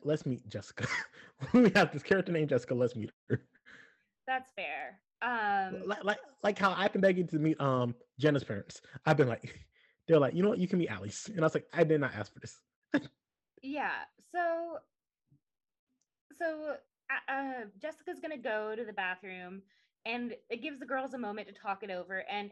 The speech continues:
Speaker 2: Hannah's like, "This is super creepy. Like, these are the dresses that Allie actually wore." And that, I was like, You're overreacting a little bit. Like, it's weird
Speaker 1: One hundred percent.
Speaker 2: to have things from your dead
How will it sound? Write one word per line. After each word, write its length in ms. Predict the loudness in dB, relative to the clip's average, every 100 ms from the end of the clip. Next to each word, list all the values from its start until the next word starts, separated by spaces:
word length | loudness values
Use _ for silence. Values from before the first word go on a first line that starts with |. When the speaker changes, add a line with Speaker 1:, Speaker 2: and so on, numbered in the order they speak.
| _
Speaker 2:
Hannah's 340 | -14 -10 -8
like, 180 | -8 -8
"This 200 | -8 -6
is 140 | -6 -8 -12 -10
super 300 | -8 -8 -10
creepy. 520 | -10 -10 -10 -10 -10 -10 _ _ _ _ _ _
Like, 260 | -4 -4 -8 _
these 240 | -6 -6 -4
are 100 | -4
the 100 | -4
dresses 320 | -4 -6 -8 -6
that 160 | -6 -6 _ _ _ _ -6
Allie 540 | -2 -2 -4 -6 -8 -10 _ _ _ -4
actually 480 | -4 -4 -12 -10 -8
wore." 380 | -6 -6 -6 -8
And 180 | -6 -2
that, 160 | -2 -2
I 60 | -4
was 120 | -6
like, 140 | -12 -8
You're 280 | -8 -8 -10 -12
overreacting 640 | -12 -10 -8 -8 -8 -12
a 40 | -14
little 160 | -14
bit. 160 | -12 -8
Like, 140 | -6
it's 80 | -2
weird 20 |
Speaker 1:
One 100 | 0
hundred 160 | 0 -2
percent. 200 | -6 -6
Speaker 2:
to 60 | -6
have 120 | -6
things 180 | -10 -12
from 120 | -12
your 100 | -8
dead 180 | -8